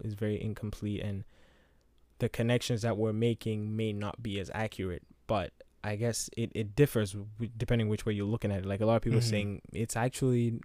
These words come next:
Speaker 1: not accurate because there's no discrepancy. And then people, they're saying it's not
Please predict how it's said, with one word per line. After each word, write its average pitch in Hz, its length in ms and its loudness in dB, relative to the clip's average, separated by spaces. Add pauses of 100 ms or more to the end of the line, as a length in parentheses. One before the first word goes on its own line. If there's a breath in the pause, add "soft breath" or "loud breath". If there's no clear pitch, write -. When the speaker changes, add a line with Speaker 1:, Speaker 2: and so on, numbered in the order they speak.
(180)
Speaker 1:
not 117 260 2
accurate 123 420 2
because 107 560 0 (600 soft breath)
there's 110 200 0
no 113 140 2
discrepancy. 131 500 4
And 107 120 0
then 110 80 0
people, 110 220 0
they're 104 160 0
saying 107 380 -2
it's - 220 -6
not 147 200 4